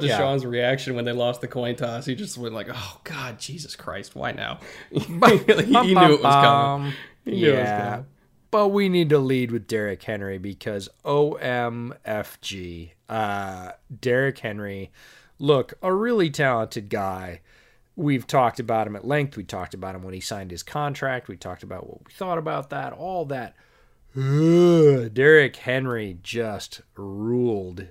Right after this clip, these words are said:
Speaker 1: this game. Two hundred and twelve yards. Hundred and sixty-nine of those yards came on only five carries out of
Speaker 2: Yep.
Speaker 1: twenty-two. That's
Speaker 2: Yep.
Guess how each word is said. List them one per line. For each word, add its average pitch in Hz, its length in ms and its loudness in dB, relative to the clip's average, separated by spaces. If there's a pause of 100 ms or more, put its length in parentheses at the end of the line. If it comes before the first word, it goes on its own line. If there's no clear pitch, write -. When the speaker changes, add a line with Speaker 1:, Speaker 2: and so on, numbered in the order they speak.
(120)
Speaker 1:
this 98 380 -10
game. 92 260 -12
Two - 280 -4
hundred 139 380 -6
and 95 140 -18
twelve 131 480 -2
yards. 104 580 -2 (680)
Hundred 277 600 -2
and 214 140 -2
sixty-nine 151 720 -2
of 147 60 -2
those 139 220 -2
yards 123 320 -2
came 127 260 -4
on 107 160 -6
only 160 560 -8 (500)
five 143 680 0
carries 101 720 -2 (1080)
out 113 160 -8
of 98 80 -10
Speaker 2:
Yep. 87 140 -8
Speaker 1:
twenty-two. 104 520 -8 (640)
That's 135 480 0
Speaker 2:
Yep. - 80 -20